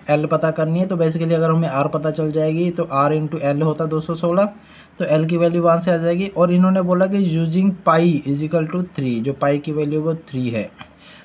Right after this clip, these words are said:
तो चलिए इसकी सर्कमस्टेंस, अ, सर्कमफ्रेंस दिया हुआ है हमें,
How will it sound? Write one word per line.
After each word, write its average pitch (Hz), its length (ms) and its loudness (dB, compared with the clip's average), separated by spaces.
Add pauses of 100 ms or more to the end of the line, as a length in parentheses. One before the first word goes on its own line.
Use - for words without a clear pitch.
(100)
तो 165 80 0
चलिए 190 460 2
इसकी 175 300 0
सर्कमस्टेंस, 185 960 2
अ, 139 1160 0 (400)
सर्कमफ्रेंस 185 640 2
दिया 170 240 2
हुआ 139 200 2
है 113 80 -2
हमें, 107 260 -2